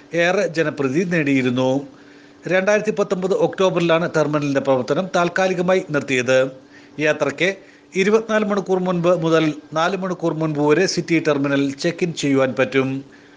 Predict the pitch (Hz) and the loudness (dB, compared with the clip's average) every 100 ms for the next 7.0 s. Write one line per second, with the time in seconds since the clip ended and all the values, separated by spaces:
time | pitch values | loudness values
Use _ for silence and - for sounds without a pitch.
0 | - 151 151 147 143 139 202 196 170 170 | -14 -2 0 2 0 2 0 0 -2 2
1 | 170 185 - - 151 143 123 143 196 - | 2 0 -6 -16 -4 -2 0 0 0 -6
2 | - - - 180 208 202 208 208 190 190 | -20 -18 -2 2 2 2 0 0 0 -2
3 | 180 175 190 190 196 180 147 - - 156 | 0 0 0 0 -4 -4 -8 -20 -10 -2
4 | 165 196 196 196 180 175 170 170 160 170 | 2 2 2 2 2 2 0 0 0 -2
5 | 170 190 180 170 170 160 151 151 143 185 | 2 0 0 -2 -2 0 0 0 0 -4
6 | - 151 143 139 139 131 131 131 131 | 2 4 4 4 2 2 2 2 0